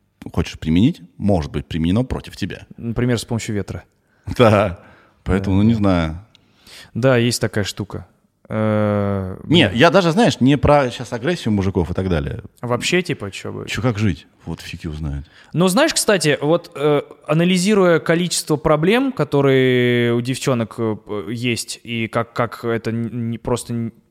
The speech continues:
Speaker 2: невозможно представить, как я бы с этим, э, блядь, у тебя каждый месяц гормональный сбой, и у тебя, ты не понимаешь, это у тебя настроение поменялось, или у тебя, э, П М С ебаное.
Speaker 1: Да.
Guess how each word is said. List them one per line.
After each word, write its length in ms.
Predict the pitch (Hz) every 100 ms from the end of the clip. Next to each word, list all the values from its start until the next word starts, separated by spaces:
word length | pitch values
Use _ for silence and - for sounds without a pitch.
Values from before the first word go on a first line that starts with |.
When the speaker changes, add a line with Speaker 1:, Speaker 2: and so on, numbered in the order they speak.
| _ _ _ _
Speaker 2:
невозможно 760 | 131 147 147 156 143 135 117
представить, 560 | 110 123 - 120 110 107
как 220 | 113 -
я 160 | 117 110
бы 100 | 107
с 100 | -
этим, 680 | 98 104 101 98 101 101
э, 20 | 101 _ -
блядь, 260 | 151 131 -
у 40 | 131
тебя 100 | 143
каждый 320 | 185 156 139
месяц 380 | 160 190 131 -
гормональный 480 | 147 151 160 156 139
сбой, 320 | 143 185 165 -
и 60 |
у 20 |
тебя, 180 | 147 156
ты 160 | 151 160
не 60 |
понимаешь, 320 | 151 160 143 147
это 120 | 143
у 40 |
тебя 100 | 147
настроение 400 | 156 - 196 202
поменялось, 480 | 151 147 151 127 -
или 180 | 165 147
у 60 | 143
тебя, 280 | 156 147 131
э, 240 | 139 139 131
П 60 |
М 80 | 156 139 117
С 100 | 135
ебаное. 340 | 127 117 110
Speaker 1:
Да. 140 | 90